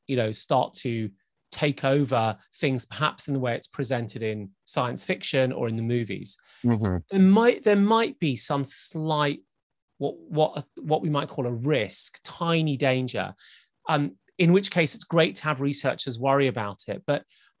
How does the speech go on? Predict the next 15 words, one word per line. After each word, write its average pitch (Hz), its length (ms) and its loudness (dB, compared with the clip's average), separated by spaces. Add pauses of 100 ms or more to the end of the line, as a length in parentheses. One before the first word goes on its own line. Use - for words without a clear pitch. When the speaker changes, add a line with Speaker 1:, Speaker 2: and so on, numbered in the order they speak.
Speaker 1:
I 190 180 6
argue 151 320 4
in 127 100 0
my 123 120 -2
book 131 380 -4
that, - 160 -2 (580)
in - 60 -18
fact, 143 200 0
I 131 40 -12
don't 160 180 0
even 151 320 -2 (220)
entertain 151 920 0 (240)
the 127 60 -10
question - 600 -4
of 110 360 -2